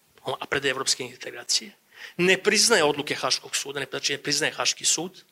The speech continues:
i kaže da njegova partija neće da ima nikakve veze ni sa kim ko priznaje genocid u Srebrenici. Zašto su svi koji su uhvaćeni streljani? Zašto niko nije pošteđen? Ima ih koji su preživeli streljanje,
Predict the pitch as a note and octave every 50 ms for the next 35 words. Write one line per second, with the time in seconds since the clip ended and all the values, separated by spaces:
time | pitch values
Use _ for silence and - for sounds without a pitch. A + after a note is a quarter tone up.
0 | _ _ _ _ - - - - - - - F#3+ D#3+ - - - G#3 G3 F3+ D3
1 | C3 - A#2+ A#2+ B2 - C#3 C#3+ D#3 F3+ G#3 A3+ A3+ F#3+ D#3 - - D#3 D3+ D#3
2 | D#3 - - C#3+ B2 B2 C3 D#3+ G3+ G#3 - G3+ F#3 F#3+ G#3 G#3+ G3 F#3 F3+ G3
3 | A#3+ - - - - - F3+ D#3+ C#3 C#3 D#3+ D#3 C3+ B2 B2 A#2+ - - - -
4 | _ _ D#3 D#3+ G3+ C4 C4 - - G#3+ - - - F3+ D#3+ - - - - C3+
5 | - - E3+ F#3 F3+ F3+ F3+ D#3+ C#3 B2+ C#3+ D3 D3+ C#3+ - - C#3 C3+ B2+ -
6 | - B2+ A#2+ B2 B2 C3 - - - - - - _ _ _ _ _ _ _ _
7 | _ _ _ - - - - G#3+ A#3+ A3+ - - A3 G3+ - - G3+ F#3+ - -
8 | - - - E3+ D3+ D3+ G3 C#4 D4+ A3 - - G#3 G3+ F3+ - - - F3+ F3+
9 | G3+ F3+ - - F#3+ - - - E3 D3+ C#3+ C#3 D3 - - - - - C#3+ C3
10 | A2+ A2+ A2 A#2 - - - _ _ _ _ _ _ _ _ _ _ _ _ _
11 | _ _ _ _ _ _ _ _ _ _ _ _ _ D3 C#3+ - - D#3 - F3+
12 | - D#3 D3 C3 A#2+ - - B2+ - - A#2 - - - _ _ _ _ _ _
13 | _ _ _ _ _ _ _ _ _ _ _ _ _ _ _ C3+ C3+ D3 E3 F3
14 | D#3+ - - - E3+ E3 - F#3 - E3+ D3+ C#3+ E3 G3 G3 F3+ C#3 - - -
15 | B2+ A#2 A#2 A2 A2+ -